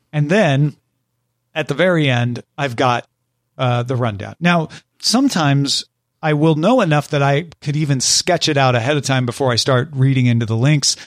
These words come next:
Sometimes I don't. So it, it kind of, it kind of varies. But in the end, I've got this well-cited,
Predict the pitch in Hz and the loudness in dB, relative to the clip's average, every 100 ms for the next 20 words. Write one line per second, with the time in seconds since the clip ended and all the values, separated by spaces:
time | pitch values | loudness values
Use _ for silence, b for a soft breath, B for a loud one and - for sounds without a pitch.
0 | _ 139 113 135 131 135 123 107 - _ | _ -6 -4 -2 0 0 0 -4 -8 _
1 | - 123 123 135 143 139 143 117 - 151 | -4 0 0 0 0 0 0 -4 0 2
2 | 139 - 143 139 120 139 113 110 - B | 0 -2 -2 0 2 0 0 -4 -10 B
3 | _ 156 165 165 196 202 156 151 143 160 | _ -2 2 2 4 2 2 0 -2 -2
4 | 143 143 - 120 151 160 156 151 - - | -2 -4 -6 -4 0 4 4 2 0 -2
5 | 147 143 127 127 113 | 0 0 0 -2 -4